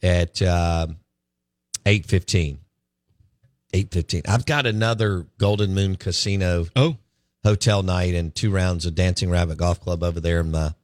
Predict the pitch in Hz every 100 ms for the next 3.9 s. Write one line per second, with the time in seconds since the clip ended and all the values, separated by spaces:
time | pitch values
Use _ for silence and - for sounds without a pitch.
0 | _ _ - 87 82 82 73 - _ _
1 | _ _ _ _ - - 90 87 87 87
2 | 82 80 78 76 73 _ _ _ _ _
3 | _ _ _ _ - 123 120 117